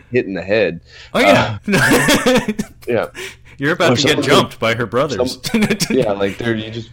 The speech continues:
Speaker 1: there's somebody waiting to shoot you or stab you. He's
Speaker 2: Yeah,
Speaker 1: just keeps
Speaker 2: Johnny
Speaker 1: looking
Speaker 2: from,
Speaker 1: around,
Speaker 2: Johnny
Speaker 1: he
Speaker 2: from the
Speaker 1: gets
Speaker 2: Cobra
Speaker 1: stabbed.
Speaker 2: Kai is watching. <laughs>
Speaker 1: Uh, but she doesn't, and he's still, like, they're driving, and she's just kinda looking at him, and he doesn't know what to do, and, uh,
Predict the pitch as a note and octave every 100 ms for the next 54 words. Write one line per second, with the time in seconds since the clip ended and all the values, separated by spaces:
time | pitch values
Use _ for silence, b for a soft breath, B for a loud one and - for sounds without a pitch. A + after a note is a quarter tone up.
0 | - B2+ A2+ G#2 - C#3 C3 A2+ G2 A2
1 | G#2+ G2 F2+ - A#2 G#2 F#2+ F#2+ E2+ E2
2 | - G#2+ F2+ E2 - - D#2+ D2+ D2+ F#2+
3 | G#2+ F3+ G2+ F2+ F2+ B2 C#3+ C#3+ D3 C3
4 | D3+ C3 D#3 E3 B2+ C3 C3 C#3+ C#3+ A#2+
5 | A2 C#3+ B2+ G2+ G2 B2 B2+ - B2 -
6 | G#3 - G3 - - - - B B B
7 | - G#2 G2 - - A#2+ A2+ - A2+ G#2
8 | C3+ C3+ G#2+ - - G2 G2+ G2 F#2+ E2
9 | G2+ G2+ F#2+ - - A2+ A#2 A2 F#2+ -
10 | - - _ _ F#2+ F2+ C2+ - G2+ G#2+
11 | A2+ C#3 C3 A2 G2+ A2 - E2+ E2+ E2+
12 | F2+ - - G2+ G2+ - A#2 G2+ G#2+ A2+
13 | G2 F#2 F#2 F2+ F#2+ G2+ G2 F2 D#2+ E2
14 | E2 E2 F2+ A#2 A#2+ G2+ G2 F#2+